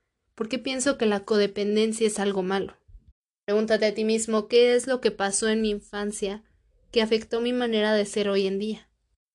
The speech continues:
Tienes que identificar el comportamiento que es evitativo en tu vida. A lo mejor, no sé, eres de apego evitativo y tienes miedo a relacionarte con los demás, entonces los alejas.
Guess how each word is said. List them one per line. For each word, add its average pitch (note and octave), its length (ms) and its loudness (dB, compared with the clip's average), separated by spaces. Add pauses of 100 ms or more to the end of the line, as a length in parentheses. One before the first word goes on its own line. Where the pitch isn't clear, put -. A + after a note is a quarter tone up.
(140)
Tienes D4+ 260 2
que C#4+ 100 -2
identificar A3 880 2
el A3 140 -2
comportamiento G#3 920 -2
que G#3 240 -2
es - 320 -8 (280)
evitativo G#3 920 0
en F#3+ 180 -2
tu F#3 120 -14
vida. G3 420 -4 (580)
A A3 80 4
lo A3+ 100 6
mejor, B3 640 2 (800)
no A#3 240 0
sé, A3 260 4
eres A#3 240 4
de A3 160 2
apego G#3 440 2
evitativo A3 800 -4 (260)
y G3+ 640 -2 (580)
tienes A#3 380 4
miedo A3 320 4
a G#3+ 60 6
relacionarte G3+ 580 0
con G3+ 120 -4
los G3 140 -2
demás, G#3+ 320 0
entonces G#3+ 480 -2
los G3+ 240 0
alejas. G3 600 -4